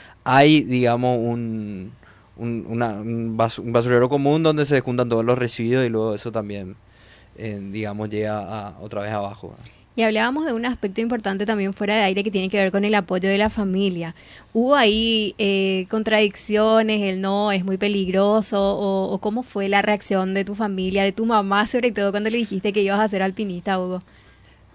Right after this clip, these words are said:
Speaker 1: Eh, siempre hay preocupaciones, ¿verdad? Porque uno ya en la montaña no es que tiene señal. Bueno, en el Kilimanjaro tuve señal, por suerte, para reportarme, pero en general uno cada dos días, ¿verdad? Pero que generalmente,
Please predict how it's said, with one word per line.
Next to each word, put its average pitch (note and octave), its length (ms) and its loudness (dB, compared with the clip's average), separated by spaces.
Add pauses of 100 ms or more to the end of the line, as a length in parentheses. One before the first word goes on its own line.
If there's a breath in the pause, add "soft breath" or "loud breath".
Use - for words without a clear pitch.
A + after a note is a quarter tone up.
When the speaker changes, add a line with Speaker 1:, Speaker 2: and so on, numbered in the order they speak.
(100)
Speaker 1:
Eh, D#3 400 10
siempre F#3+ 260 10
hay G#3 80 12
preocupaciones, F#3 800 8
¿verdad? B2+ 380 6
Porque C#3+ 160 6
uno C#3 200 6
ya D3 120 8
en D3 60 10
la D#3 60 6
montaña D#3 360 4
no D#3+ 80 8
es D3 100 6
que D3+ 140 2
tiene C#3 480 2
señal. C3 420 4
Bueno, C#3 220 6
en C#3 60 6
el C#3+ 40 2
Kilimanjaro C#3 680 6
tuve C3+ 280 4
señal, B2+ 440 2
por B2+ 200 0
suerte, B2+ 440 4
para C3 260 10
reportarme, C3 680 4
pero C#3 160 2
en C3+ 60 -2
general C#3 400 4
uno C#3+ 340 0 (280 soft breath)
cada B2 200 8
dos B2+ 200 10
días, A#2+ 280 6
¿verdad? G#2+ 280 -2
Pero A#2 180 2
que A#2 120 -4
generalmente, C3+ 720 4